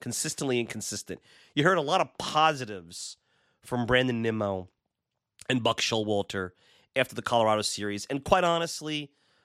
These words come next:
uh, I'm one to come on here and tell you, "Hey, you know, the sky isn't falling." But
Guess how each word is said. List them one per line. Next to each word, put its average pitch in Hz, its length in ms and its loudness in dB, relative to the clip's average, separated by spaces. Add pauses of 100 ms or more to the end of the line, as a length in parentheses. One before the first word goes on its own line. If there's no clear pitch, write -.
uh, 120 160 -6
I'm 147 220 4
one 143 180 6
to 131 80 -6
come 131 220 -2
on 131 160 4
here 123 200 0
and 117 120 -2
tell 117 140 -2
you, 107 120 -4
"Hey, 107 340 -2
you 95 160 -10
know, 95 100 -6
the 101 80 -10
sky 127 380 4
isn't 117 320 -4
falling." 107 480 -4 (600)
But 123 460 2